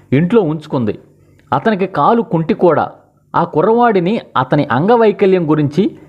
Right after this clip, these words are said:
ఏమీ అనవద్దని, అతను మామూలు పిల్లవాడన్నట్టుగానే అతనితో ఆడుకోమని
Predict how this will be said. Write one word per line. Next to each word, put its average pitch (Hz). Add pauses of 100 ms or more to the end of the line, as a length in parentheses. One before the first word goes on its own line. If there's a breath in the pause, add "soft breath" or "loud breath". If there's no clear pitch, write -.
(140 loud breath)
ఏమీ 170
అనవద్దని, 135 (500 soft breath)
అతను 202
మామూలు 220
పిల్లవాడన్నట్టుగానే 190 (320)
అతనితో 196
ఆడుకోమని 175